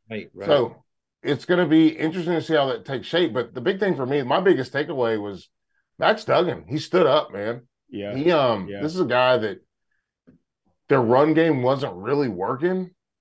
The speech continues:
Speaker 2: And I know, I like, we talked about Kendre Miller a little bit earlier, but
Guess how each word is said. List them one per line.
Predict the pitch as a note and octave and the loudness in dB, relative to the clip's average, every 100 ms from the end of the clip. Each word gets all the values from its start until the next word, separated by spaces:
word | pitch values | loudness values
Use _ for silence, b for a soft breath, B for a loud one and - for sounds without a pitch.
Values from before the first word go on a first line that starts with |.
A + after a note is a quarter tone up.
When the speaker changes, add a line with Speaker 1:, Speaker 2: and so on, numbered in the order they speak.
| _ _ _ - | _ _ _ -14
Speaker 2:
And | C3 B2+ B2+ A#2+ | -8 -6 -6 0
I | C#3+ | 2
know, | C#3 | 2
I | A2+ C#3 | 2 2
like, | C3 C#3+ B2 - - - - | 4 2 0 -14 -10 -8 -2
we | C#3 | -2
talked | D3 D3 | 2 2
about | C#3 A#2+ | 2 0
Kendre | D3 C3 A#2+ | 0 0 0
Miller | A2 B2+ B2+ | 2 0 2
a | |
little | A#2 A2+ | 0 -2
bit | G#2 | -2
earlier, | G#2+ A#2 D3+ E3+ E3 | -2 -2 -2 -4 -4
but | A#2+ G2 | -4 -6